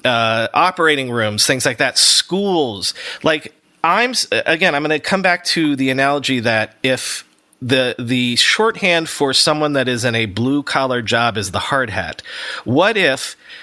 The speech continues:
in ten years, fifteen years, the analogy for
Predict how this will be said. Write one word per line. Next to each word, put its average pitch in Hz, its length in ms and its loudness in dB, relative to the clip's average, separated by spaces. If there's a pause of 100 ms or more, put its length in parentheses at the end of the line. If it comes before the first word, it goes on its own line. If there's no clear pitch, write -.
(320)
in 135 220 -2
ten 196 360 2
years, 151 340 2
fifteen 170 520 0
years, 120 440 2 (400)
the 127 220 2
analogy 165 540 2
for 135 640 0